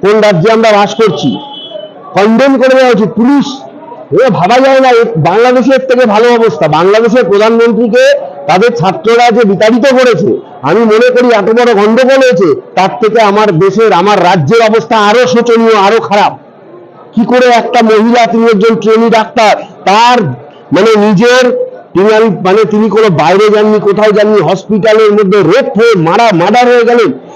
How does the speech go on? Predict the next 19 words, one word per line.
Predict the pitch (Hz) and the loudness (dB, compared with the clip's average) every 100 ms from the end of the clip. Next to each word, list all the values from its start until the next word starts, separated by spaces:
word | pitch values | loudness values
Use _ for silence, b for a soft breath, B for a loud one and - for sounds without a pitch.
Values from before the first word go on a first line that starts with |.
| B | B
পেলভিক | 196 247 247 240 202 | -2 0 2 0 0
বোন | 247 220 | 0 2
ভেঙে, | 226 240 | 2 2
ভেঙে | 180 196 233 | 0 0 0
তাকে | 220 226 | 0 0
হত্যা | 196 - 233 | 0 0 0
করা | 226 233 | 2 2
হয়েছে, | 226 220 175 113 - - - - | 2 0 0 -2 -8 -20 -20 -8
এবং | 156 226 254 247 | -2 0 0 0
তার | 240 | 0
ইনজুরি | 240 240 226 247 247 | 2 0 2 0 0
প্রমাণ | 233 233 247 | 0 2 0
করছে | 240 240 240 | 0 -2 0
একজনের | 233 220 202 160 226 240 - 226 | 0 0 0 0 0 2 2 2
বেশি | 190 427 233 | 0 0 0
লোক | 233 494 - | 0 0 0
তাকে | 226 233 | 0 2
রেপ | 226 226 208 | 0 0 -2
করেছে। | 196 160 123 | -2 -2 -4